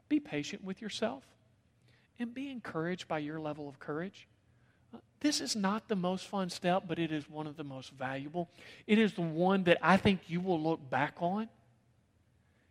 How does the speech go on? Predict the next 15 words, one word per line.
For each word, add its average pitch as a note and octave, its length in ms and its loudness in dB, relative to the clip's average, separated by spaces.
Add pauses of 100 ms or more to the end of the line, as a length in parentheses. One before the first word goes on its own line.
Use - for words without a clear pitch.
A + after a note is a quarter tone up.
(160)
and D#3 120 -10
just D#3 160 -6
go, D#3 120 0 (160)
"That D3+ 320 0
made C#3+ 240 -2
a B2+ 160 -8 (240)
huge C#3 580 -6 (380)
difference." - 540 -14 (1300)
Now, C#3+ 240 -2 (500)
what G#3+ 120 4
are G#3 80 0
some - 240 -6
elements D#3 460 0
of G3+ 120 -8
confession? A3+ 540 2